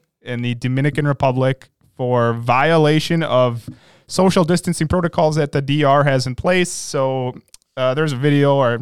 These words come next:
I guess it's a picture, where he's riding his motorcycle, and there's mandatory mask wearing protocols,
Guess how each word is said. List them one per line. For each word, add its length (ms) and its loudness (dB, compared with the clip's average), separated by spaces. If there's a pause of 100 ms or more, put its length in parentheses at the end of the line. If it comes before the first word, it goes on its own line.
(120)
I 100 0
guess 100 -2
it's 120 -6
a 40 -14
picture, 440 -6
where 260 0
he's 380 0 (460)
riding 360 4
his 120 4
motorcycle, 920 4
and 220 0
there's 180 -2
mandatory 460 -2
mask 320 0
wearing 220 0
protocols, 800 2